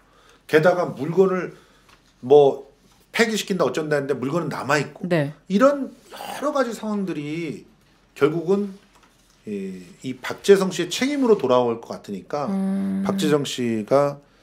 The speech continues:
Speaker 1: 지금 돌아가셨어요. 극단적 선택을 한 걸로 알려졌습니다.
Speaker 2: 아, 네.
Speaker 1: 그런데 그게 지금 이, 이성열 대표 때문에 그런 거다라고
Speaker 2: 음.
Speaker 1: 거짓말을 또 하고 있어요.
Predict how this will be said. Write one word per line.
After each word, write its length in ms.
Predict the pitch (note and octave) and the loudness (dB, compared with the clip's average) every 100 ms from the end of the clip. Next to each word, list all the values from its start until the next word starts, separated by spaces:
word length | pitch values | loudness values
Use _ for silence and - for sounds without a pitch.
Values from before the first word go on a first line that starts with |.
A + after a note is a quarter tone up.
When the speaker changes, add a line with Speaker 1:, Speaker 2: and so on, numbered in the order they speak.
| _ _ _ _ _ - | _ _ _ _ _ -12
Speaker 1:
지금 200 | - G#2+ | -8 -8
돌아가셨어요. 540 | - A2+ G#2 E2+ F#2 | -4 -4 -4 -10 -18
극단적 380 | - - B2 A2+ | -18 -6 -6 -6
선택을 560 | A#2 B2+ A#2 G2+ F2+ - | -12 -12 -10 -8 -10 -16
한 220 | _ B2+ | _ -10
걸로 180 | A2+ G#2 | -8 -8
알려졌습니다. 560 | E2+ F2+ - - _ _ _ - | -12 -20 -20 -20 _ _ _ -14
Speaker 2:
아, 500 | G3 F#3+ F#3+ F#3 F#3 - | -10 -8 -8 -10 -14 -14
네. 460 | F3+ E3+ E3+ E3+ - | -14 -14 -16 -14 0
Speaker 1:
그런데 460 | D3 D3+ E3+ F3 | 2 2 0 -4
그게 600 | - B2+ D3 B2+ D3+ F#2+ - - - - - - | -4 2 4 6 4 2 -8 -20 -20 -20 -20 -10
지금 460 | - C3 C#3 D3+ C3 - - - - - _ _ _ _ _ _ _ - | -2 2 2 0 -10 -16 -20 -20 -20 -20 _ _ _ _ _ _ _ -10
이, 480 | C#3+ F3 F#3+ F#3 - _ _ _ _ _ - | -4 0 0 0 -16 _ _ _ _ _ -10
이성열 500 | E3+ F#3+ F#3 F3+ E3+ | -6 -2 -2 -4 -6
대표 280 | G#2 - | -6 -2
때문에 240 | G3+ E3+ A#2 | 2 2 0
그런 180 | G2+ F#2+ | -6 -12
거다라고 560 | F#2+ F2+ F2 A#2+ F3 | -10 -12 -12 -10 -6
Speaker 2:
음. 200 | D#3+ G#2+ G2+ | -4 -4 -4
Speaker 1:
거짓말을 440 | G#2 A2+ G#2+ F#3+ | -4 -4 -8 -10
또 80 | A#2+ | -14
하고 160 | B2 A2+ | -16 -18
있어요. 160 | - | -20